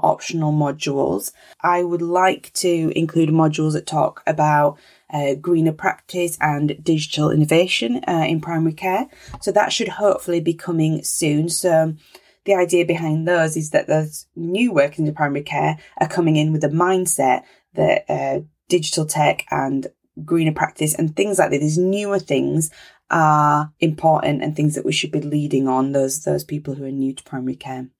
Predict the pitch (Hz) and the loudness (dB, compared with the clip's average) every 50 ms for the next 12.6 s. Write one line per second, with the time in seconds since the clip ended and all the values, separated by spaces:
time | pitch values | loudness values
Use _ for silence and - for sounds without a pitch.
0 | _ - - - - 254 240 240 233 233 233 240 226 - - - _ _ 262 269 | _ -4 -2 0 0 0 0 -2 -2 -2 0 2 2 2 2 0 _ _ 2 2
1 | 285 294 294 - 302 277 269 262 254 240 233 233 226 226 226 214 - - - _ | 2 0 0 2 4 4 6 4 4 2 -2 -6 -10 -10 -8 -6 -8 -8 -8 _
2 | _ - - 226 208 208 208 - 214 - - 196 - - - - - 190 190 190 | _ -4 2 2 2 2 2 0 -2 -2 -2 -4 -6 -6 -8 -4 0 0 2 2
3 | 190 190 - - - - - - 190 185 180 180 175 175 165 - 165 165 156 156 | 2 2 0 -2 -2 -4 -4 -2 0 0 2 2 0 -2 -4 -4 -6 -6 -4 -2
4 | 156 151 151 151 - 151 139 135 135 147 170 - - - - 190 180 - - 208 | -2 -4 -4 -2 -2 0 0 0 0 -2 -4 -4 -6 -6 -6 -6 -6 -2 0 2
5 | 196 190 - - 196 190 175 185 180 180 - - 180 165 165 160 151 - - - | 2 2 2 2 0 0 0 -2 -2 -2 -4 -2 0 2 4 4 2 2 -2 -4
6 | - 165 156 156 - 160 156 - - - - - - - - - - - - _ | -6 -6 -6 -4 -2 -2 -2 -2 -2 -4 -6 -8 -8 -8 -12 -20 -20 -20 -18 _
7 | - 220 214 233 247 247 247 240 - - - 226 214 208 185 208 190 208 196 - | 0 0 2 2 2 0 0 -2 -2 -4 -6 -4 -4 -2 -2 -2 0 0 0 2
8 | 180 170 180 196 208 - - - - 170 165 156 - - - 156 160 175 180 - | 2 2 2 2 2 2 -2 -4 -2 -2 -2 -2 -2 -2 0 0 0 0 -2 -6
9 | _ - 156 156 151 156 156 156 151 151 - - _ _ _ _ _ _ _ _ | _ -2 0 0 2 2 0 0 -2 -4 -8 -12 _ _ _ _ _ _ _ _
10 | _ _ _ _ _ _ - 208 214 214 - - 240 226 214 202 202 208 - - | _ _ _ _ _ _ 0 0 0 0 0 -2 -2 0 0 0 0 0 0 2
11 | - 214 208 202 185 196 185 - - 185 165 160 160 156 160 156 156 151 151 160 | 4 4 4 4 4 2 0 2 2 2 4 2 2 2 2 2 2 2 2 2
12 | 160 151 151 156 151 156 - 156 156 170 220 | 2 2 2 2 0 0 -2 -2 -2 -2 -2